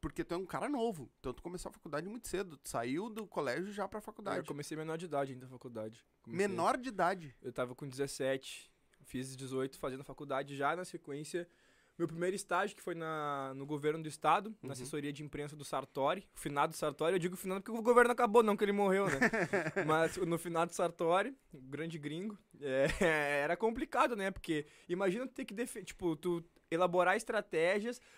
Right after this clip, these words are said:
Speaker 2: pra fazer a comunicação de alguém que todo dia é xingado ser efetiva, né, mano? Então todo dia tu recebe ali uma porrada de, de, de comentário negativo sobre o governo, sobre a pessoa, e tu tem que tá ali elaborando estratégia e tal. Foi meu primeiro estágio.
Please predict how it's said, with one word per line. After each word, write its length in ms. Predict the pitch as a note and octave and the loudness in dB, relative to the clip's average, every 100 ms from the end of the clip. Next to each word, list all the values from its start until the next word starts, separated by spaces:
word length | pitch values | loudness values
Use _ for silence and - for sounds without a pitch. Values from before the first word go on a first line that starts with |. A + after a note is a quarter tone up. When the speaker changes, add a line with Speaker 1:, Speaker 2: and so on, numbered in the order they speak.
| - | -4
Speaker 2:
pra 140 | F#3+ | -2
fazer 280 | F#3 F#3 F3 | 0 -2 -2
a 60 | G#3 | -2
comunicação 720 | A3 G#3 G#3 G3+ G3 G3 G#3+ | -4 -4 -4 -4 -4 -4 0
de 80 | |
alguém 220 | A3 G3+ G#3 | 0 0 -6
que 80 | |
todo 240 | G3 B3+ C#4 | -6 -2 0
dia 200 | F#3 A#3 | 0 0
é 40 | |
xingado 420 | B3 A#3 F#3+ G3 G3 | -2 -2 2 2 0
ser 120 | A#3 | -4
efetiva, 560 | A3+ B3 - - E3 C#3+ | -4 -4 -6 -6 -6 -4
né, 80 | |
mano? 260 | D3+ D#3+ C#3+ - _ - _ - | -4 -4 -6 -10 _ -20 _ -6
Então 280 | E3 D#3+ G#3+ | 0 2 2
todo 200 | B3+ F#4 | 4 2
dia 280 | B3 B3 | 2 0
tu 80 | D4+ | 2
recebe 400 | C#4+ A3+ A3+ A3+ | 4 4 4 4
ali 180 | A3 A3+ | 2 2
uma 160 | B3 A#3+ | 0 0
porrada 560 | - G#3 E3+ G3 A3+ | 2 4 8 8 6
de, 560 | F#3+ E3 E3+ D#3+ D#3 C#3 _ - - - | -4 -4 -2 0 -2 -4 _ -20 -20 -16
de, 260 | C#3+ D3 | -12 -10
de 400 | D3+ C#3+ D#3 D3 C#3 | -10 -10 -8 -10 -6
comentário 500 | F#3 E3+ E3 D#3+ F3+ | -4 -2 0 0 -2
negativo 680 | F#3 E3+ E3 - E3+ A3+ G3+ | -2 -4 -4 -6 -6 -6 -8
sobre 240 | - C#3 | -10 -10
o 20 | |
governo, 400 | C#3+ C#3+ D3 G3 F#3 | -10 -4 0 0 -2
sobre 200 | E3 C#3+ | -6 -6
a 40 | |
pessoa, 540 | D#3 D#3 - E3 F3+ | -6 -8 -6 -2 0
e 60 | G#3 | 0
tu 60 | - | -4
tem 120 | A#3+ | -10
que 60 | |
tá 80 | - | -4
ali 140 | F4+ E4 | -2 -2
elaborando 360 | A3+ E3+ E3+ | -2 -2 -2
estratégia 560 | F3+ - G#3 - G3 G3 | -6 -8 -10 -6 -6 -6
e 40 | |
tal. 200 | - E3+ | -4 -4
Foi 140 | F3 F3 | -4 -8
meu 80 | |
primeiro 220 | E3+ F3+ F#3+ | -8 -8 -8
estágio. 360 | - D3 C#3 | -2 -2 -2